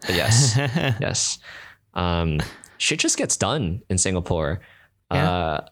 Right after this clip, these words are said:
Speaker 1: something that was, I don't know if it was installed recently, but something near my neighborhood,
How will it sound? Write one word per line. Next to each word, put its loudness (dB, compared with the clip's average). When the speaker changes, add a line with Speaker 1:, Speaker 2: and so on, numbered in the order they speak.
Speaker 1:
something 0
that 0
was, 0
I -2
don't 0
know 0
if -2
it 2
was 0
installed 0
recently, 2
but 0
something -2
near 2
my 2
neighborhood, 0